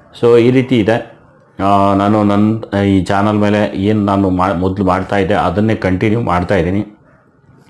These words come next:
So ನಿಮ್ಗೇನಾದರೂ, ಆ, ಇಶ್ಯೂ ಆಗಿತ್ತು ಅಂದರೆ ನನಗೆ, ಆ, ಧಾರಾಳವಾಗಿ ನೀವು ಕ-, ಕಾಂಟ್ಯಾಕ್ಟ್ ಮಾಡ್ಬೋದು. ನಂಬರ್ ಕೊಟ್ಟಿರ್ತೀನಿ, ಡಿಸ್ಕ್ರಿಪ್ಷನ್ ಬಾಕ್ಸಲ್ಲಿ ಲಿಂಕ್ ಕೊಟ್ಟಿದ್ದೀನಿ. ಆ, ಅದನ್ನ ಕ್ಲಿಕ್ ಮಾಡಿ ನೀವು, ಆ, ನಾವು ಕೊಟ್ಟಿರೋ ನಂಬರನ್ನ ತಗೋಬೋದು,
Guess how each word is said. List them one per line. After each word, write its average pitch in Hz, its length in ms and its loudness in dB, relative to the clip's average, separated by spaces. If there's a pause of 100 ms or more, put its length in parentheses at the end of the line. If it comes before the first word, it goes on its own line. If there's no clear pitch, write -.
(100)
So 117 120 2
ನಿಮ್ಗೇನಾದರೂ, 127 640 2 (480)
ಆ, 101 320 2
ಇಶ್ಯೂ 101 280 0
ಆಗಿತ್ತು 113 380 0
ಅಂದರೆ 104 200 0
ನನಗೆ, 92 380 0 (260)
ಆ, 87 400 -2
ಧಾರಾಳವಾಗಿ 104 560 0
ನೀವು 90 160 -4
ಕ-, - 180 -14
ಕಾಂಟ್ಯಾಕ್ಟ್ 90 460 -4
ಮಾಡ್ಬೋದು. 82 360 -4
ನಂಬರ್ 95 340 0
ಕೊಟ್ಟಿರ್ತೀನಿ, - 880 -6 (200)
ಡಿಸ್ಕ್ರಿಪ್ಷನ್ 104 520 -2
ಬಾಕ್ಸಲ್ಲಿ 101 580 0 (120)
ಲಿಂಕ್ 95 220 -2
ಕೊಟ್ಟಿದ್ದೀನಿ. 90 540 -2 (540)
ಆ, 90 140 0
ಅದನ್ನ 98 220 -2
ಕ್ಲಿಕ್ 95 320 -4
ಮಾಡಿ 95 240 0
ನೀವು, 90 380 -4 (180)
ಆ, 87 260 0
ನಾವು 87 160 -2
ಕೊಟ್ಟಿರೋ 90 380 -2
ನಂಬರನ್ನ 85 440 -2
ತಗೋಬೋದು, 82 720 -4